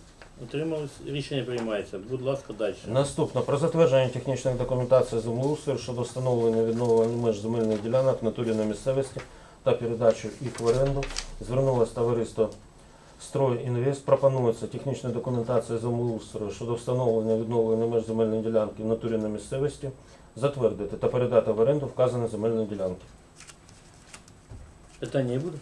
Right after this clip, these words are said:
Speaker 1: доповідача? Пропоную голосувати. Хто за? Хто проти?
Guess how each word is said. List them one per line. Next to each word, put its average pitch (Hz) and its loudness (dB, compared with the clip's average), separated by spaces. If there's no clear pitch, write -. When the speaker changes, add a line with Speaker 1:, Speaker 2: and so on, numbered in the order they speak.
Speaker 1:
доповідача? 101 -8
Пропоную 127 -2
голосувати. 120 -6
Хто 170 -2
за? 147 2
Хто 143 -2
проти? 117 -6